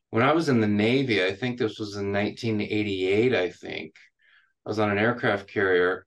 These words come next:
and, um, we just got word that a ship was sinking, you know, relatively close by. So we went out, and our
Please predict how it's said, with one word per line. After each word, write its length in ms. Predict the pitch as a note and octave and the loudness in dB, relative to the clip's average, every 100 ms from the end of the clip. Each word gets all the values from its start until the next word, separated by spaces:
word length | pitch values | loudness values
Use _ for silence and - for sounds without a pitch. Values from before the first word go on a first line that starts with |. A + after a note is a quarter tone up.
| - | -10
and, 440 | G#2 G2+ G2 G2 F#2+ | -6 -4 -6 -8 -6
um, 640 | G2 F#2 F2+ F2 F2 F2 _ _ _ _ | -6 -6 -8 -8 -8 -12 _ _ _ _
we 240 | G#2 A2+ C3 | -4 -2 0
just 220 | B2+ - | 0 0
got 260 | A#2+ G#2+ G#2+ | 0 2 4
word 460 | G#2+ G#2+ G#2+ G#2 | 4 6 4 2
that 280 | G2+ G2 - _ _ _ _ A2 | -2 -2 -4 _ _ _ _ -10
a 140 | G#2 - _ | -10 -12 _
ship 420 | - - C#3+ - | -10 -2 0 2
was 240 | G#2+ - - | 0 0 -2
sinking, 720 | B2 E3 G#2 F2+ F2+ G#2 G#2 _ _ _ - - - | -2 -2 -4 -6 -8 -12 -16 _ _ _ -20 -20 -8
you 140 | G#2 | -6
know, 340 | F#2 F#2 G2 - _ - - | -4 -6 -8 -12 _ -20 -4
relatively 540 | G#2+ A#2+ - A2+ G#2 | 2 2 2 0 0
close 320 | G2 A2+ G2+ - | -2 -2 -2 0
by. 500 | G#2 A#2+ A#2 F#2 - | 2 4 2 0 -2
So 200 | - G2 | -4 -2
we 180 | A2 | 0
went 280 | A#2 A2 G#2 | 0 0 0
out, 360 | G2+ G2 G2 - _ _ _ _ _ _ _ - | 0 0 -2 -8 _ _ _ _ _ _ _ -6
and 240 | G2+ G2 | -4 -2
our 300 | F#2+ F#2 | -2 -2